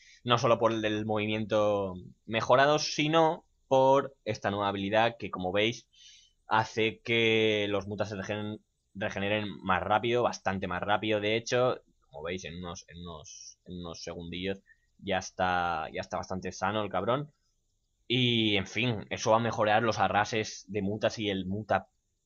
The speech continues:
play de la hostia. De hecho, en el hots se veían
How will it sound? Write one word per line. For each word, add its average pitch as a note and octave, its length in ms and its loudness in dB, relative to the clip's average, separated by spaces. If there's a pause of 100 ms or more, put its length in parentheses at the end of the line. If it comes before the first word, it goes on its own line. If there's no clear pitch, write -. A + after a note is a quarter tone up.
(160)
play A2 440 0 (220)
de G#2+ 160 0
la G2 140 4
hostia. G#2+ 320 0
De F#2 80 -2
hecho, G2 140 -4
en G2+ 60 -2
el G2 60 -6
hots - 340 -6 (280)
se G#2 160 -2
veían G2+ 420 -2